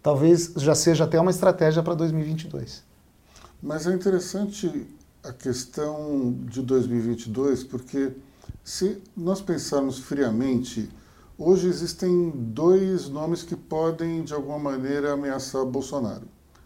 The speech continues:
Speaker 2: nessa próxima eleição. Um é, evidentemente, o governador de São Paulo, João Dória, e outro é o próprio Sérgio Moro. Ao fustigar Sérgio Moro, esvaziá-lo e tirar o seu poder, de uma certa forma, Bolsonaro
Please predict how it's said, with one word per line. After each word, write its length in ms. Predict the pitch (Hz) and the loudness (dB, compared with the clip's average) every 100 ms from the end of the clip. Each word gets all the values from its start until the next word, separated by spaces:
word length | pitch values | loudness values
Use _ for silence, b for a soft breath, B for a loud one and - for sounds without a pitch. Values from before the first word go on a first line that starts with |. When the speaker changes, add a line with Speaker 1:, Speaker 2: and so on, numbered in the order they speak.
| b b b | b b b
Speaker 2:
nessa 360 | 117 123 120 120 | 0 0 0 -4
próxima 340 | 123 117 - | -2 -2 -2
eleição. 400 | 123 120 - 104 - b b b b b b b - - | 0 0 -4 -12 -16 b b b b b b b -18 0
Um 360 | 170 233 247 - | 4 4 2 -4
é, 320 | 143 127 123 | 0 2 4
evidentemente, 720 | 120 127 127 127 127 120 117 120 | 0 0 -2 -2 0 0 0 -2
o 40 | |
governador 440 | 113 110 107 101 | -4 -2 -2 -4
de 80 | 104 | -6
São 180 | - 151 | -8 -8
Paulo, 280 | 143 135 127 | -2 -2 0
João 180 | 127 165 | -4 -2
Dória, 340 | 156 123 147 | 0 0 0
e 140 | 247 | 0
outro 460 | 208 151 147 202 214 | 2 2 -2 -2 0
é 40 | |
o 80 | 202 | 0
próprio 360 | 208 156 139 170 | -2 -2 -4 -6
Sérgio 340 | - 165 180 | -8 -6 -4
Moro. 300 | 165 101 - - b b b b b b - | -4 -6 -8 -20 b b b b b b -4
Ao 240 | 185 254 240 | 0 2 0
fustigar 680 | - 202 - 156 131 127 | -4 -4 -2 0 2 2
Sérgio 380 | 127 147 131 135 | 0 0 2 2
Moro, 340 | 123 110 104 | 0 0 -2
esvaziá-lo 840 | 113 110 139 151 135 131 113 107 107 | -4 0 0 0 0 2 2 0 -2
e 40 | |
tirar 800 | 104 - 143 139 147 165 170 175 | -6 -6 -2 2 4 4 0 -2
o 80 | 143 | -6
seu 280 | 120 - 151 | -8 -6 -6
poder, 580 | - 120 107 151 117 104 B B B - | -2 -4 -2 2 0 0 B B B -12
de 140 | 127 | -8
uma 60 | 147 | -4
certa 300 | 175 170 165 | -4 -2 -2
forma, 420 | - 151 160 175 | -2 -2 0 -2
Bolsonaro 680 | 170 180 175 156 156 175 | -2 -2 -2 -2 0 0